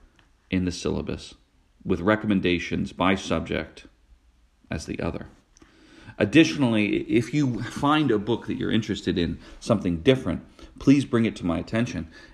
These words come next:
and with any luck, we can look it over and approve it. So you can actually get into any number of specific subjects that are outside of our chosen themes, but will naturally, I think, intersect with them. The themes are as follows.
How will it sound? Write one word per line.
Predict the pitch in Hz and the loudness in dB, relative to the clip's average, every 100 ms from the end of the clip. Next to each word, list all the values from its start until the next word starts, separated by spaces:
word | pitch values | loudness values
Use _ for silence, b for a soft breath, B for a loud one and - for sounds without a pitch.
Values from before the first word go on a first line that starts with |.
| - | 0
and | 90 92 101 - | 2 2 -4 -8
with | 110 101 123 | 0 0 2
any | 120 | 0
luck, | 98 107 95 | 0 -2 -2
we | 87 | -4
can | 87 87 - - | -4 -4 -8 -6
look | 95 92 | -4 -4
it | 90 | -4
over | 87 82 85 | -4 -6 -6
and | - 78 | -6 -8
approve | - 139 143 | 0 2 2
it. | 73 - | -2 -12
So | - | -8
you | 90 90 | -6 -6
can | 82 90 | -2 -2
actually | 87 - 87 | -2 -4 -6
get | 90 90 | -4 -6
into | 90 - 87 - B _ | -6 -8 -8 -8 B _
any | - 98 92 | 0 2 2
number | 85 85 82 80 | 0 -2 -2 -6
of | - 82 - | -6 -6 -6
specific | - - - - - | -10 -12 -10 -8 -8
subjects | - 78 78 80 - B B _ | -8 -10 -8 -10 -12 B B _
that | 87 | -2
are | 85 - | 0 0
outside | 87 - - 78 71 - - | -2 -2 -4 -4 -4 -6 -4
of | 78 76 - | -4 -4 -6
our | - - | -6 -6
chosen | - 85 87 - - B B _ | -4 -4 -4 -4 -6 B B _
themes, | - 104 87 82 - - - _ - | 0 2 2 -2 -10 -16 -20 _ -2
but | 92 | 0
will | 101 107 87 78 | 4 4 4 2
naturally, | 90 80 78 76 | 0 -2 -4 -6
I | 78 | -6
think, | - - | -6 -6
intersect | - 82 - 80 - - | -6 -8 -6 -6 -6 -8
with | 82 | -8
them. | 82 82 - B B B B B B B B B _ _ b b b b b b b _ _ _ | -8 -10 -12 B B B B B B B B B _ _ b b b b b b b _ _ _
The | 110 | 0
themes | 107 143 135 98 | 4 4 4 2
are | - 85 | -2 -2
as | 87 | -2
follows. | - 85 92 71 - - | -2 2 4 2 -4 -10